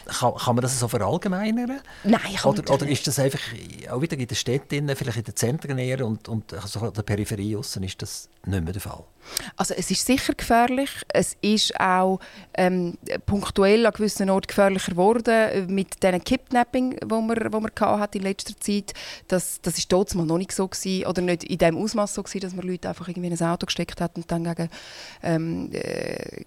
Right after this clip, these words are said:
Speaker 2: gegen, wie sagt man, gegen Geld wieder freigelassen hat. Ähm, es ist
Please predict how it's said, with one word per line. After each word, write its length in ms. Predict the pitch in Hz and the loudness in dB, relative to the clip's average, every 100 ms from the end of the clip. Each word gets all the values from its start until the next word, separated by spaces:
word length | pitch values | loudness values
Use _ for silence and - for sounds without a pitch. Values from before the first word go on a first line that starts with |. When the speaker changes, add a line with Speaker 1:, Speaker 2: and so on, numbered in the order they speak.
| - | -6
Speaker 2:
gegen, 480 | 180 - 175 165 | -6 -4 -2 -2
wie 60 | 165 | -2
sagt 180 | 180 185 | -4 0
man, 100 | 175 | 2
gegen 80 | - | 4
Geld 320 | 156 175 180 | 4 4 0
wieder 120 | 170 | -4
freigelassen 580 | 170 180 202 214 202 196 | 2 2 2 4 4 4
hat. 240 | 185 - - - - - | 0 -2 -14 -14 -14 -4
Ähm, 440 | - 180 175 175 165 214 196 165 - - - - _ _ - | 2 4 4 -2 -6 -12 -18 -18 -20 -20 -20 -20 _ _ -2
es 180 | - 170 | 0 2
ist 480 | - 277 330 - | 6 6 6 0